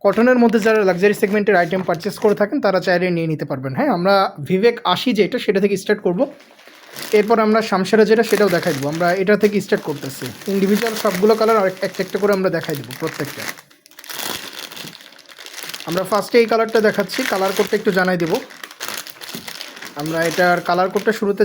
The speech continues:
জানাই দিব, সেটা হলো ওয়ান নাইন ওয়ান জিরো ওয়ান, ওয়ান নাইন ওয়ান জিরো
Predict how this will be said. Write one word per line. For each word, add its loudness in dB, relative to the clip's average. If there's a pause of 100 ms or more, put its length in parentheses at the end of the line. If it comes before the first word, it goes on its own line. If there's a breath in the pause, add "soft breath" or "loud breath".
জানাই 2
দিব, 0 (160)
সেটা 0
হলো 2 (240)
ওয়ান 4 (100)
নাইন 4 (120)
ওয়ান 4 (140)
জিরো 4
ওয়ান, -2 (260)
ওয়ান 0 (140)
নাইন 0 (100)
ওয়ান 0 (140)
জিরো 0